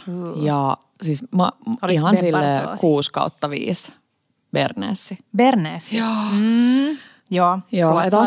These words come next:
Speaker 2: Astorialle,
Speaker 1: kiva saa.
Speaker 2: Astorialle peukku just vaikka tollaseen niinku pidempään lounasteluun,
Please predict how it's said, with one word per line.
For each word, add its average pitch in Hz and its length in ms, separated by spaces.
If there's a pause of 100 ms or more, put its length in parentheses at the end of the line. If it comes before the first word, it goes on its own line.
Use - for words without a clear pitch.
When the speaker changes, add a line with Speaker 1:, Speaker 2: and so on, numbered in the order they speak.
(120)
Speaker 2:
Astorialle, 247 380
Speaker 1:
kiva 190 100
saa. 214 100
Speaker 2:
Astorialle 247 420
peukku 220 560
just 240 300
vaikka 196 180
tollaseen 170 540
niinku 160 200
pidempään 151 580
lounasteluun, 151 960